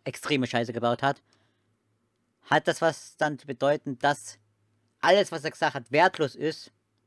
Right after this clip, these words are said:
oder nichts mehr wert ist oder man das nicht mehr ernst nehmen kann. Weil wenn's danach ginge, dürfte man auch einige Aussagen von den Leuten aus eurer Bubble,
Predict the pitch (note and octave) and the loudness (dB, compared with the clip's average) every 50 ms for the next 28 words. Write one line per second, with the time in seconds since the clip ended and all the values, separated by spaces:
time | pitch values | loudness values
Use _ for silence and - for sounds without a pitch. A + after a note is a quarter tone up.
0 | _ _ _ _ _ _ _ _ _ _ _ _ _ _ _ _ _ _ D#3+ C#3 | _ _ _ _ _ _ _ _ _ _ _ _ _ _ _ _ _ _ -4 -2
1 | C#3 C#3 C3+ D#3 F#3+ F#3+ - - D#3+ C3 C3+ C#3+ D3 - - - D#3 D#3+ D3+ - | 0 0 0 0 -2 -2 0 0 0 2 2 2 0 0 -4 -6 -6 -6 -6 -8
2 | - - C#3 C#3+ C#3 C#3 C#3 C3+ A#2+ C#3+ C#3 - - D3 C3 - - C3+ B2+ B2+ | -12 -6 -4 -2 -2 -2 -2 -2 -2 -4 -4 -4 -6 -12 -12 -8 -6 -6 -6 -6
3 | B2+ - D#3+ D#3+ F3 - - - C3+ C3+ C3 B2+ B2 - - A#2+ A#2 C#3+ D#3 D#3+ | -2 0 0 0 0 -4 -8 -8 -6 -4 -4 -4 -4 -6 -6 -8 -8 -8 -10 -14
4 | - _ _ _ _ _ _ _ _ _ _ _ _ _ _ - B2+ C3+ C#3 C3+ | -18 _ _ _ _ _ _ _ _ _ _ _ _ _ _ -4 -2 -2 0 0
5 | C3 B2+ B2 - - - D#3 F3 G3+ A3 G3+ E3+ D3+ - - - C3 C3 C#3 C3+ | -2 -4 -4 -6 -4 -2 0 0 2 2 2 0 0 0 -4 -6 -4 -2 -2 0
6 | D3 F3 - - - _ _ _ _ _ _ _ _ _ _ _ _ _ _ - | -2 -2 -4 -6 -12 _ _ _ _ _ _ _ _ _ _ _ _ _ _ -6
7 | D#3 D3 - - D3 C#3+ C#3 C3+ B2+ A#2 - - D#3 E3+ F#3 F#3+ F3 - D3+ A#2+ | -6 -6 -6 -6 -8 -6 -4 -4 -4 -4 -6 -6 -6 -6 -4 -4 -2 -2 -2 -2
8 | A#2 C3 D3+ D3 - - C3+ B2 A#2 A#2+ A#2+ B2 C3+ C#3+ C3+ - _ _ _ _ | -2 -2 -4 -6 -6 -2 0 0 2 2 0 -2 -6 -8 -10 -14 _ _ _ _
9 | _ _ _ _ _ _ _ _ _ - C#3 B2+ A#2+ D3 D#3 F3 E3 C3+ C3 A#2+ | _ _ _ _ _ _ _ _ _ -8 -6 -6 -6 -6 -6 -6 -6 -4 -4 -2
10 | B2 B2 A#2+ - - B2+ C3 C#3+ D#3 - - - B2+ - - - F3+ G3+ G#3+ F#3 | -2 -2 -4 -6 -8 -8 -8 -8 -10 -12 -14 -14 -14 -12 -2 0 2 2 4 4
11 | D#3+ B2 - - G2+ G2 - G#2+ F#2 F#2 | 4 2 4 2 0 -2 -2 -6 -8 -8